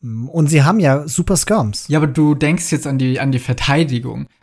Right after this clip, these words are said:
Speaker 2: Was ich eher denke, ist, dass du mit Berbern immer derjenige sein willst oder wirst, der am Anfang vom Castle Age angreift. Wenn das nicht der Fall ist,
Speaker 1: Mhm.
Speaker 2: hast du sowieso schon ein Problem. Ich denke dann eher so, was die Zivilisationen sind, die das abfangen können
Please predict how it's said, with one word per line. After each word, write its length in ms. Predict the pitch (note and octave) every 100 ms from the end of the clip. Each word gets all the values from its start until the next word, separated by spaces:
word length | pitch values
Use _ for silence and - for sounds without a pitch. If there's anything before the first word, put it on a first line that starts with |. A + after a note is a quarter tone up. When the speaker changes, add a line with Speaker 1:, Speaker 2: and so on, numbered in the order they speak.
| -
Speaker 2:
Was 200 | C3+ -
ich 320 | F3+ - -
eher 200 | D3 C3+
denke, 400 | C3 C3 C3 D3
ist, 300 | - C#3+ -
dass 140 | B2
du 100 | -
mit 200 | D3 C3
Berbern 420 | C3+ C#3+ B2+ A#2+ B2
immer 240 | D3 C#3
derjenige 560 | B2+ A#2+ A#2+ B2 B2 A#2+
sein 420 | A#2 A#2+ A#2+ A#2+
willst 540 | C#3+ B2 C3+ D3+ -
oder 280 | - B2+ A#2
wirst, 340 | C3 B2+ B2 -
der 80 |
am 100 | A#2+
Anfang 300 | B2 B2+ B2+
vom 160 | A#2+ B2
Castle 420 | - B2+ B2 B2+
Age 420 | - B2 A#2 - -
angreift. 680 | C3+ D3+ - A#2 B2 C#3+ -
Wenn 80 | B2+
das 160 | B2+
nicht 160 | C#3+ C3+
der 60 |
Fall 200 | B2+ C3
ist, 120 | B2 A2
Speaker 1:
Mhm. 40 |
Speaker 2:
hast 140 | A#2+
du 40 | B2+
sowieso 360 | A#2+ A#2 C3
schon 260 | C#3+ A#2+ G#2+
ein 80 | A2
Problem. 540 | - A2 A#2+ C3+ E3 - _ _ _
Ich 160 | -
denke 280 | - C#3+ D3
dann 160 | C3+ B2+
eher 580 | C#3+ C#3+ C3+ C3 B2 C3
so, 220 | B2+ B2
was 160 | C3
die 100 | -
Zivilisationen 840 | B2+ C3 C3 A#2+ A#2+ - C#3+ D3+ C3
sind, 340 | B2 B2+ B2+
die 80 | B2
das 260 | C3 - -
abfangen 680 | D#3 - - - E3 E3 E3
können 420 | E3 E3 E3